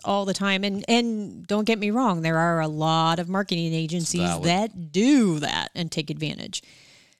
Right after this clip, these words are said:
Speaker 1: So, you know, that's been hard, is
Speaker 2: Yeah,
Speaker 1: trying to
Speaker 2: everybody
Speaker 1: overcome
Speaker 2: now
Speaker 1: that.
Speaker 2: calls themselves an entrepreneur, an internet marketer, and ninety percent of them now are not even from this country, and you, people still give them money all the time. And
Speaker 1: Ugh.
Speaker 2: it's,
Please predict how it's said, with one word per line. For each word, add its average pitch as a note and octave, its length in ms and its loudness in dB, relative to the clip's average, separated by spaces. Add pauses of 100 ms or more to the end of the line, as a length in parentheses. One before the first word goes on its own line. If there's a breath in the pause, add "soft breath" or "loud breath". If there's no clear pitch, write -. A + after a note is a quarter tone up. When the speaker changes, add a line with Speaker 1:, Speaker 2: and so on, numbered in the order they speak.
(140)
Speaker 1:
So, E3 460 0
you - 220 -2
know, D#3 120 -2
that's D#3 340 -2
been D#3 180 -8
hard, D#3+ 300 -8 (320)
is - 160 -4
Speaker 2:
Yeah, E3 60 -4
Speaker 1:
trying - 200 -4
to - 60 -2
Speaker 2:
everybody E3 300 0
Speaker 1:
overcome D#3+ 280 -2
Speaker 2:
now D#3 60 -2
Speaker 1:
that. D#3+ 60 -2
Speaker 2:
calls D#3 160 0
themselves E2 420 -6
an E2 80 -8
entrepreneur, E2+ 560 -8
an D#2+ 80 -8
internet D#2+ 360 -10
marketer, D#2+ 540 -8
and C#2 220 -14 (520 loud breath)
ninety E2+ 300 -6
percent - 320 -6
of D#2 60 -10
them D#2 140 -12
now F2 260 -4
are E2+ 80 -6
not E2 220 -8
even D2+ 160 -12
from E2 220 -12
this D2+ 120 -6
country, F2+ 520 -8
and D#2+ 80 -12
you, D#2+ 140 -12 (420)
people E2+ 300 -12
still - 360 -6
give - 200 -10
them F2 140 -12
money E2 280 -8
all D2 160 -12
the C#2 60 -16
time. D2 380 -12
And F#3+ 100 0
Speaker 1:
Ugh. F3+ 80 0 (180)
Speaker 2:
it's, - 400 -12